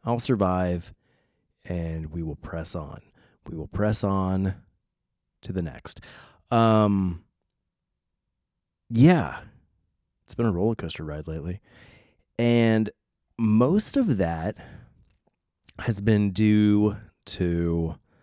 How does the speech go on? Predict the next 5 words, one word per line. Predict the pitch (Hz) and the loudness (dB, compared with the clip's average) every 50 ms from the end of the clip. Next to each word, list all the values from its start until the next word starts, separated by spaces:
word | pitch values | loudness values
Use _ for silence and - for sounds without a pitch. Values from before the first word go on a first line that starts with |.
| _ _ _ _ _ _ _ _ _ _ _ - | _ _ _ _ _ _ _ _ _ _ _ -8
uh, | 87 85 82 80 80 80 78 78 78 73 73 - _ _ _ _ _ _ _ _ _ 113 | -6 -6 -4 -4 -6 -6 -6 -8 -8 -10 -12 -14 _ _ _ _ _ _ _ _ _ -4
you | 113 101 | -2 -2
know, | 80 73 69 76 82 87 - - - _ _ - | -2 -4 -6 -8 -10 -10 -12 -16 -20 _ _ -4
dad | 107 90 98 104 76 | -4 -2 -4 -4 -6
life, | 69 71 69 69 80 - - - | -8 -14 -12 -12 -12 -12 -14 -16